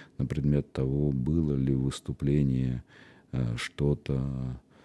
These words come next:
э, что действительно соответствует каким-то публикациям тех лет, что в тех газетах тех лет пишется и так далее.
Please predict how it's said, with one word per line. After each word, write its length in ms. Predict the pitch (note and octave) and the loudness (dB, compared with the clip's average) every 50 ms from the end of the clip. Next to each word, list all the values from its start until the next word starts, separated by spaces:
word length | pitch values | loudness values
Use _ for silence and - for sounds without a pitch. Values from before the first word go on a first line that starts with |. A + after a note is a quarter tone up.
| - - - _ _ - | -20 -20 -20 _ _ -8
э, 960 | B1+ B1+ C2 C2 C2 B1+ B1 B1+ B1+ B1+ B1+ B1+ B1+ B1 B1 A#1+ A#1 A#1 A1+ | -6 -4 -2 -2 -2 -2 -2 -2 -2 -2 -4 -4 -4 -4 -4 -6 -6 -6 -8
что 240 | - - - - C#2 | -10 -8 -4 -4 -2
действительно 560 | C2+ B1+ A#1+ - - D2+ C#2 - - C#2+ C#2 | -2 -4 -6 -4 -4 -4 -2 0 0 -2 -2
соответствует 720 | - - - C#2 B1+ - C#2+ C#2 C2+ - - - C2 B1 - | -2 -2 -2 -2 0 0 -2 -2 -2 -4 -6 -6 -8 -6 -6
каким-то 480 | - C2+ - - - C#2 C2 - - | -8 -8 -6 -4 -4 -4 -2 -4 -6
публикациям 840 | C2 - C2+ C2+ C#2 C#2 C2 - - B1+ C2+ C#2 - - - C2+ C2+ | -8 -6 -4 -2 -2 -2 -2 -4 -4 -6 -6 -6 -6 -4 -2 -2 -2
тех 340 | C2+ - - C#2+ C2+ - - | -2 -4 -6 -6 -6 -6 -4
лет, 340 | C#2 C2 C2+ C#2+ C#2+ - - - - - - - - _ | -2 0 0 0 -2 -4 -8 -16 -20 -20 -20 -20 -20 _
что 280 | - - - - D2 C2+ | -18 -8 -4 -2 -2 -2
в 80 | - | -2
тех 180 | - - D2+ C#2 | 0 0 0 2
газетах 520 | C#2+ D2 C#2+ C2 C#2 C#2 C2+ - C#2+ - | 2 2 2 2 2 0 0 -2 -4 -6
тех 260 | - - C#2+ C#2 - - | -6 -6 -6 -6 -6 -6
лет 300 | - B1+ C2+ C2+ - - | -4 -4 -2 -2 -4 -6
пишется 640 | - - D2+ D2 C#2+ - - C#2 - - - C#2 C2 | -6 -4 -2 -2 -2 -2 -6 -8 -8 -8 -4 -4 -2
и 100 | C2+ C2+ | -2 -2
так 240 | - - C2 C#2 C#2+ | -4 -4 -4 -2 0
далее. 340 | C#2+ C2+ B1+ B1 A1+ A1 | 0 0 0 -2 -4 -6